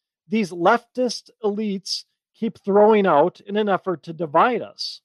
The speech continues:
Our struggle isn't against one another, isn't with one another.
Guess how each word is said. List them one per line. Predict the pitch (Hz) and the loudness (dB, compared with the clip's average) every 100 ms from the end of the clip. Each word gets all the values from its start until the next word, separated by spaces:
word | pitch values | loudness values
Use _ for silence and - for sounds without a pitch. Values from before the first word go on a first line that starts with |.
| _ _ _ _ _ _ _ _ _ _ _ _ _ | _ _ _ _ _ _ _ _ _ _ _ _ _
Our | - 277 | -2 -2
struggle | - - 226 202 156 139 147 _ - | -2 -2 2 2 0 -2 -4 _ -4
isn't | 208 156 123 - - _ _ _ _ _ - | -2 -2 -8 -16 -20 _ _ _ _ _ -8
against | 156 147 - - _ | -2 -2 -4 -16 _
one | 151 165 | -4 -4
another, | 135 123 143 110 123 - _ _ _ | -2 -2 -4 -4 -18 -20 _ _ _
isn't | 240 165 151 | -8 -8 -6
with | 190 233 - _ | 0 -2 -2 _
one | 143 127 | -10 -8
another. | 120 117 127 147 | -10 -8 -8 -10